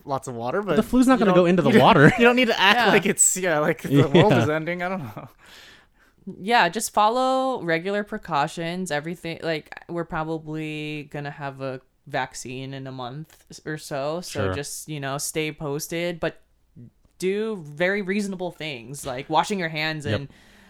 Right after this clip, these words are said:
Speaker 3: uh, washing your hands. Just, uh,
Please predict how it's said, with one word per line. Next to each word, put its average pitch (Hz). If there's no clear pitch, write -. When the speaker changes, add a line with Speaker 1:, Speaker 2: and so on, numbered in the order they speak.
Speaker 3:
uh, 151
washing 165
your 185
hands. 156
Just, 139
uh, 127